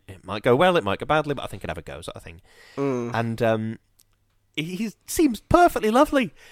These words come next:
Speaker 1: You meet sort of, um, a few of their sort of family members and friends and stuff, sort of leading up to the wedding day and these interviews and stuff. And it's like,
Speaker 2: The
Speaker 1: "Okay, that's,
Speaker 2: wedding
Speaker 1: that's
Speaker 2: day.
Speaker 1: perfectly sweet." I know. It's, well, that's the thing. The wedding isn't legally binding, which
Speaker 2: Yeah.
Speaker 1: which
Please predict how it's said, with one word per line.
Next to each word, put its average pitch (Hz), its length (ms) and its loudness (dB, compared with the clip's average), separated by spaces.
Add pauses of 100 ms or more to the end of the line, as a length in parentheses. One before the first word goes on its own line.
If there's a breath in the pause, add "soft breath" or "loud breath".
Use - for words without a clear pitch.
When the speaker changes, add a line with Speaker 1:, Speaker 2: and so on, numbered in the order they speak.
(160 soft breath)
Speaker 1:
You 202 120 -6
meet 247 280 -4
sort 180 140 -2
of, 156 160 4
um, 135 300 8
a 131 60 -6
few 139 160 0
of 135 60 2
their 131 140 4
sort 123 180 -2
of 113 80 -6
family 127 340 -2
members 110 360 -2
and 107 100 -8
friends 123 320 -2
and 92 120 -12
stuff, - 440 -12
sort 104 200 -10
of 98 80 -8
leading 107 240 -4
up - 100 -8
to - 80 -10
the 95 160 -2
wedding 95 260 -4
day 82 140 -10
and 85 80 -8
these 90 80 -6
interviews - 380 -8
and - 100 -18
stuff. 85 160 -12 (400 soft breath)
And 127 60 -14
it's - 80 -10
like, 147 100 -2
Speaker 2:
The 233 120 4
Speaker 1:
"Okay, 196 200 4
that's, - 220 0
Speaker 2:
wedding 113 100 -6
Speaker 1:
that's 120 240 -6
Speaker 2:
day. - 60 -20 (180)
Speaker 1:
perfectly 117 320 -2
sweet." - 220 -8
I 98 60 -12
know. 82 180 -12
It's, - 160 -16 (180)
well, 175 120 -4
that's - 120 -8
the - 60 -6
thing. - 200 -4
The 117 100 -2
wedding 196 260 -2
isn't 117 200 -6
legally 120 300 -2
binding, 131 480 -2 (440 loud breath)
which 208 260 2
Speaker 2:
Yeah. 220 340 10
Speaker 1:
which - 240 -10